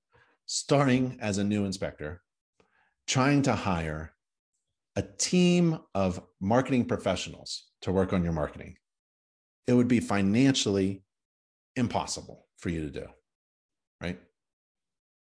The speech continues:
But through N N H E, as a member of N N H E,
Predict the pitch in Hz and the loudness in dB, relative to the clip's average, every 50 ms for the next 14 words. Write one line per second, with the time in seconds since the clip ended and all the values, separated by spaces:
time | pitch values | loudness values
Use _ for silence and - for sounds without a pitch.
0 | _ _ _ _ _ _ _ - 110 104 - - - - _ - - 120 113 110 | _ _ _ _ _ _ _ -2 -2 -2 -2 -6 -16 -20 _ -6 -2 0 2 2
1 | 147 190 165 107 87 78 76 - - 104 113 135 143 - - - 90 87 92 85 | 4 4 2 2 0 -2 -6 -8 -6 -6 -6 -6 -8 -12 -14 -12 -10 -8 -6 -4
2 | 87 95 104 101 98 95 90 92 101 110 95 82 78 76 - - 113 135 143 - | -2 -2 -2 0 -2 -2 -2 -2 -2 -4 -4 -6 -8 -8 -10 -10 -12 -12 -14 -16